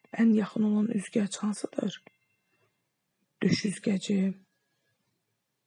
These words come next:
Neştərçənin ifraza sisteminin quruluşu hansı heyvanın ifraza sisteminə oxşayır?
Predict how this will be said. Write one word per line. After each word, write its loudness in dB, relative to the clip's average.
Neştərçənin 0
ifraza 2
sisteminin 0
quruluşu 0
hansı -2
heyvanın -2
ifraza -2
sisteminə -4
oxşayır? -8